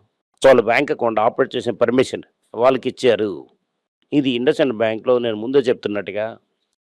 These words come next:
రెజల్యూషన్ వేసి ఇది ఒక ఇంపార్టెంట్ స్టెప్, స్టెప్‌గా ఉంచారు. నెక్స్ట్ ఇంపార్టెంట్ న్యూస్ ఏంటంటే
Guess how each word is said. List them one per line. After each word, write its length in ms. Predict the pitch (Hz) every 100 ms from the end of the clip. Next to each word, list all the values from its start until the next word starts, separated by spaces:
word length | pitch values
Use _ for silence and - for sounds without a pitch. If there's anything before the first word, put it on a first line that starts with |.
| _ _ -
రెజల్యూషన్ 460 | 131 151 151 123 117
వేసి 560 | 117 110 117 110 95 _ _ _ _ _ _ _ _ _ -
ఇది 120 | 127 135
ఒక 120 | 131
ఇంపార్టెంట్ 520 | 117 113 135 127 117
స్టెప్, 360 | - 107 104 101 _ _ _ _
స్టెప్‌గా 380 | 120 117 123
ఉంచారు. 540 | 131 127 123 110 101 82 _ _ _ _ _ _ _ - -
నెక్స్ట్ 260 | 117 135 -
ఇంపార్టెంట్ 520 | 135 113 131 123 120
న్యూస్ 360 | 123 117 127 127
ఏంటంటే 520 | 98 95 90 110 104